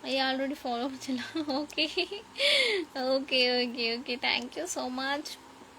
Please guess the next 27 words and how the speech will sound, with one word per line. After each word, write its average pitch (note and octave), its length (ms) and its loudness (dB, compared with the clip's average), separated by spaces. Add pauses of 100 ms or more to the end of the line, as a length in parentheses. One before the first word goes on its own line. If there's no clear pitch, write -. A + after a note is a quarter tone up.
(140)
மெம்பர்ஷிப் B3+ 640 0
இருக்கு. A#3+ 240 0
மறக்காம B3+ 400 0
ஜாயின் A#3 220 0
பண்ணிக்கோங்க. A#3 420 -6
கோல்டு A#3 240 -4
மெம்பர்ஷிப் A#3 480 -8
லைவ். C#4 200 -8 (1040)
ஓகே. C4+ 360 -6 (720)
ரொம்ப C4 200 0
அழகா B3 320 4
இருக்கு B3 260 -2
மல்லிகைப்பூ. A#3+ 560 0
அப்படியாங்க? C4 460 4 (600)
<laughs> - 600 0
ஓகே, D#4 240 4
எல்லாரும் D#4 240 8
YouTube D4+ 240 2
லைவ் C4 140 6
வந்தீங்களா B3+ 340 6
இதுக்கு A#3 260 4
முன்னாடி? A3+ 260 2 (1500)
ஆ? E4+ 160 6 (920)
YouTube F4 280 0
லைவ் D4 160 6
வந்தீங்களா C#4 360 4
எல்லாரும்? B3 640 0